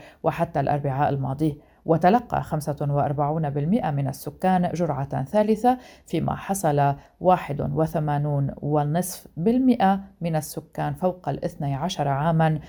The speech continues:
على الجرعتين الأوليتين. ودعا جونسون خلال مؤتمر صحفي الأربعاء المنقضي، دعا السكان مجددًا إلى تلقي اللقاح، لأن موجة أوميكرون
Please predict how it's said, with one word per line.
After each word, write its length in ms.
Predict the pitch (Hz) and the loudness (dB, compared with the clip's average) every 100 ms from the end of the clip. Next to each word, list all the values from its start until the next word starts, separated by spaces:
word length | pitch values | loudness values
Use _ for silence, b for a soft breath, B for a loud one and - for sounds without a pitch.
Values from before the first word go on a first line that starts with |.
| B B | B B
على 240 | 143 156 147 | -2 2 2
الجرعتين 760 | 143 147 147 135 139 151 147 | 2 -2 -2 -4 -2 -2 -2
الأوليتين. 1000 | 143 - 165 170 147 143 139 123 117 - - b b | -2 0 0 0 0 0 -2 -4 -4 -6 -8 b b
ودعا 400 | - 120 135 127 | 2 2 4 0
جونسون 360 | 139 156 143 151 | -2 -2 -2 -4
خلال 580 | 139 143 143 139 135 135 | -4 -2 0 0 0 -2
مؤتمر 500 | - - 143 135 139 | -6 -4 -2 -2 -4
صحفي 640 | - 143 143 - 143 151 | -8 -8 -8 -4 -2 0
الأربعاء 560 | 160 160 160 147 214 143 | 0 0 0 -2 -2 -2
المنقضي، 640 | 135 143 - 139 156 208 B B | -2 -4 -4 -4 -2 -4 B B
دعا 180 | 220 220 | 2 4
السكان 640 | 247 - 247 - 302 294 | 2 0 -8 -2 0 2
مجددًا 580 | 247 226 175 143 143 147 | 2 2 0 0 0 2
إلى 360 | 165 185 139 139 | 0 0 0 0
تلقي 380 | 151 156 156 147 | 0 0 0 -4
اللقاح، 540 | 143 - 185 196 196 - B B | -4 -2 4 4 4 -2 B B
لأن 360 | 165 165 160 | 0 2 0
موجة 300 | 151 160 160 143 | -2 0 -2 -2
أوميكرون 760 | - - 151 143 160 160 160 | -2 -2 -6 -6 -2 0 2